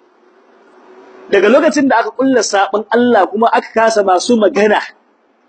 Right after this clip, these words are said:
ko ana maganar ba a ji aka yi watsi da shi, to Allah yana wa al'ummar wa'azi da kansa ne.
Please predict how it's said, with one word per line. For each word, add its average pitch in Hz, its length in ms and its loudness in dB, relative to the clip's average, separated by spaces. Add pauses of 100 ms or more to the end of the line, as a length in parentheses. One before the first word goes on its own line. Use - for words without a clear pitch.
(160)
ko 233 120 2
ana 262 260 2
maganar 202 420 0
ba 240 340 2
a 208 40 2
ji 202 140 -4
aka 220 200 -2
yi 208 80 2
watsi 214 400 0
da 226 120 0
shi, 185 260 -12 (320)
to 190 100 -2
Allah 214 320 2
yana 196 300 2
wa 175 180 2
al'ummar 196 520 0
wa'azi 190 500 0
da 175 100 0
kansa 165 360 -2
ne. 143 100 -10